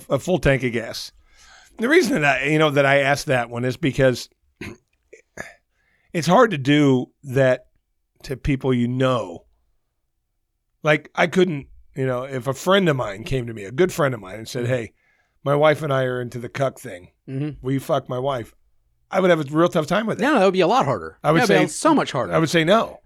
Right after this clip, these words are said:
Speaker 2: So much harder.
Speaker 1: That's why I
Speaker 2: You don't
Speaker 1: feel
Speaker 2: wanna
Speaker 1: like I
Speaker 2: put,
Speaker 1: would
Speaker 2: man, you don't wanna
Speaker 1: <clears throat>
Speaker 2: put yourself in the p-, situation where maybe you would develop feelings for this guy's wi-, you know, or something like that. Like, that would be, that would be in my head. Like, you know, you never fucking know. Why would you ever even wanna put yourself in that situation?
Speaker 1: Bulls have no feelings. <coughs>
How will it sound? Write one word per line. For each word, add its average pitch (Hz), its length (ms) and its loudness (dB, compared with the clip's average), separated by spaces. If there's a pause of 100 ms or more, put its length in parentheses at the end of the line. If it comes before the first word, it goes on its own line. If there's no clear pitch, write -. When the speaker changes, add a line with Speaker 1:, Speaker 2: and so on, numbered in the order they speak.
Speaker 2:
So 330 300 0
much 147 200 -2
harder. 92 380 -8
Speaker 1:
That's 175 240 0
why 156 200 6
I 143 120 0
Speaker 2:
You - 60 4
don't 415 80 2
Speaker 1:
feel 370 120 8
Speaker 2:
wanna - 140 8
Speaker 1:
like 302 40 -2
I 285 40 4
Speaker 2:
put, 294 120 4
Speaker 1:
would - 60 -4
Speaker 2:
man, 320 220 -2
you 381 80 4
don't - 80 4
wanna - 140 4
Speaker 1:
<clears throat> - 40 -2
Speaker 2:
put 262 160 0
yourself 247 300 -4
in 247 40 -6
the 220 60 -4
p-, - 100 -12
situation 254 520 -6
where 269 80 -4
maybe 294 420 -4
you 269 100 -2
would 262 120 -2
develop 262 320 0
feelings 311 400 -2
for 190 120 -4
this 170 180 -2
guy's 202 260 -2
wi-, 320 200 -4
you 262 120 0
know, 262 60 2
or 254 60 4
something 269 280 -4
like 247 160 -2
that. 269 220 2
Like, 196 120 2
that 226 180 0
would 262 140 -14
be, 254 160 -4
that - 440 -10
would 302 100 -6
be 285 100 2
in 269 80 2
my 294 180 2
head. 175 300 4
Like, 190 180 0
you 220 100 -6
know, 220 60 -4
you 226 220 -4
never 233 300 2
fucking 202 420 -6
know. 190 360 0 (200)
Why 220 140 -2
would 208 140 -4
you 180 100 -2
ever 196 180 0
even 156 280 -4
wanna 196 160 -4
put - 340 -2
yourself 160 360 -6
in 135 60 -10
that 127 180 -8
situation? 127 640 -10 (200)
Speaker 1:
Bulls 202 180 4
have 147 180 6
no 127 120 -4
feelings. 98 440 -12
<coughs> 107 60 4